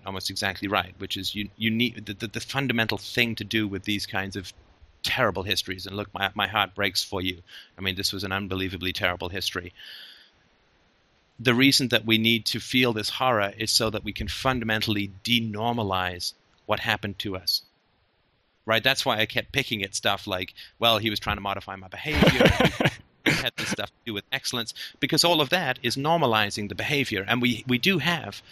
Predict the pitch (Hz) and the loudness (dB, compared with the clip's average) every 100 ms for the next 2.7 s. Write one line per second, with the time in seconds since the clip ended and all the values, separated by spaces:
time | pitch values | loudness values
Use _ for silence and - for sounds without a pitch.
0 | - - - 104 113 104 120 - 117 117 | -20 -20 -6 0 0 0 -4 -2 -4 -2
1 | - 147 139 127 107 117 110 98 101 107 | 0 0 0 -2 -2 0 0 0 0 0
2 | 110 113 - 110 90 90 | 0 0 -2 -4 -4 2